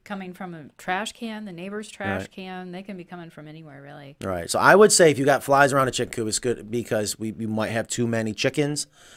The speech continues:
Speaker 2: for what you're able to keep up with, with the carbon or the diaper.
Speaker 1: Yeah, I'd put some, some of that, yeah, some of the dry material on there. Make sure you have enough. I've noticed that that definitely helps.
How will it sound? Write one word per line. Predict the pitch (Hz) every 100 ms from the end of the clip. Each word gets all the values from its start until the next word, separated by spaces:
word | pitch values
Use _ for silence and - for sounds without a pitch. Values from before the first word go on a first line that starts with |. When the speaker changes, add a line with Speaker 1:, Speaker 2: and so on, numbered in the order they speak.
| _
Speaker 2:
for | - 123 113 110 107
what | 107 107
you're | 107
able | 107 104
to | 101
keep | - 107 101
up | 92 -
with, | 92
with | 87 85
the | 90
carbon | 87 78 78 80
or | 87
the | 87
diaper. | 78 73 76 78
Speaker 1:
Yeah, | - 175 165
I'd | 180
put | 208 240
some, | - 208 185 -
some | - - 175
of | 175
that, | 170 160 - _ _ _
yeah, | - 175
some | 123 185
of | 160
the |
dry | 156 165 175
material | 196 214 226 214 214
on | 202 196
there. | 202 202 202 196
Make | 175 -
sure | 180
you | 170
have | 170 160 160
enough. | 160 156 175
I've | 170 165
noticed | 156 151 -
that | 151 147
that | 143 143 -
definitely | 147 151 165 - 147
helps. | 143 127 123 - -